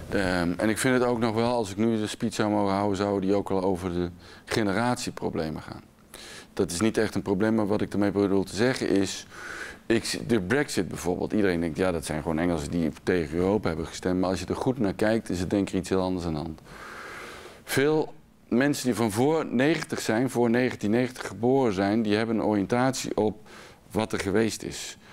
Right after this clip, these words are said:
Hun ouders hebben de oorlog meegemaakt, of zelf hebben ze de oorlog meegemaakt. Nou, de, Europa lag in puin. En dat is een wederopbouw geweest. En de Koude Oorlog,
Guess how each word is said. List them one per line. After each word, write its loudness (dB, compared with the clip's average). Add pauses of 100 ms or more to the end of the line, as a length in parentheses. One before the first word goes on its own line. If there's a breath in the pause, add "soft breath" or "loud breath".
(160 loud breath)
Hun 0
ouders 0
hebben 2
de 4
oorlog 2
meegemaakt, 0
of -6
zelf 0
hebben 0
ze 0
de 2
oorlog 0
meegemaakt. 0 (880 loud breath)
Nou, 0
de, 0
Europa 2
lag 0
in -4
puin. -2 (880 loud breath)
En 0
dat 0
is 4
een 4
wederopbouw 0
geweest. -2 (360 loud breath)
En 2
de 2
Koude 0
Oorlog, 2